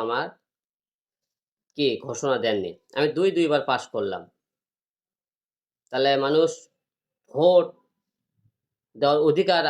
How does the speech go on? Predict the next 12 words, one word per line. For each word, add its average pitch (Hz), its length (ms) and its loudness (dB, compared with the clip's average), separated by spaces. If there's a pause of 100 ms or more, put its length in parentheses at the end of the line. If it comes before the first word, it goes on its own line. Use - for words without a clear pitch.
আপনারা 139 280 -6
মানুষের 135 260 -6
থেকে - 220 -14
কেড়ে 151 280 2
নেবেন। 120 240 -2 (1300)
এবং, 143 260 2 (1500)
এবং 165 280 2 (960)
আপনাকে 180 380 -2 (280)
নিয়ে 185 160 0 (120)
কোনো 175 200 0 (200)
দেশ 175 160 4 (1040)
অন্যায় 175 420 4